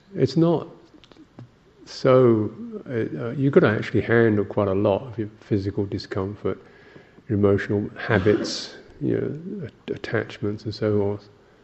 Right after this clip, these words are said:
And you get a, a lot of, um, by handling it, certainly with intention to, to find some stability and some calm, some motivation there.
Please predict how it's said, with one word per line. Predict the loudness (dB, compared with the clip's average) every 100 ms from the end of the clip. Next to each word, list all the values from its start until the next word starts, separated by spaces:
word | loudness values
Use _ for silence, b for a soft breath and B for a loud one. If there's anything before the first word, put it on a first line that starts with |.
| b b b -2
And | 4 6
you | 6
get | 8 8
a, | 8 4 -2
a | 2
lot | 6 6
of, | 4 0 -4
um, | -2 0 0 -2 -6 -12 -12 -14 -14 2
by | 2
handling | 4 4 6 6 8 6
it, | 4 -2 -8 -14 -16
certainly | 6 8 10 10
with | 8
intention | 6 6 4 2 0 -2 -2
to, | 0 0 0 B B B B _
to | 0 4 4
find | 2 0 2 0
some | -2 -8 -8
stability | -8 -2 2 2 2
and | -4
some | -6 -8 -6
calm, | -2 -2 -2 -4 -6
some | -2 2
motivation | 2 2 0 2 2 -2 -6
there. | -4 -4 -6